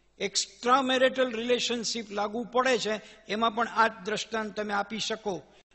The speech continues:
Parents have not say it to their daughter and son that premarital affairs will lead you to failure of your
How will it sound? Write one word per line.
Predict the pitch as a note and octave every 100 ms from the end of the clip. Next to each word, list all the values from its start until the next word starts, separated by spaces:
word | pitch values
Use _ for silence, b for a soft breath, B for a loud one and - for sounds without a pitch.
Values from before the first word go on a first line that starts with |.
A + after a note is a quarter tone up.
| -
Parents | G#3+ B3 C4 G3+
have | A3+ A3
not | F#3+ F#3+ C4+ C#4 - - _
say | - - - B3+ D#4
it | B3 -
to | B3+
their | G#3 F#3+ - - _ _ _ _ _ _ _ _ _
daughter | D#3+ G#3+ A3 A3+
and | G#3 F3+
son | - A#3 A#3+ C#4 C4+ - - _ -
that | G#3+ -
premarital | A#3+ D#4 E4 C4+ C4+ C4+ C4 B3 -
affairs | G#3+ G#3 B3 B3 -
will | G3+ A3+ E3+ F3+
lead | C4 E4 C#4 - -
you | - G3+ G3 G3 G#3 - - _ _
to | G#3
failure | - - G3 A3 G#3+ G#3 F3
of | F3 E3+
your | E3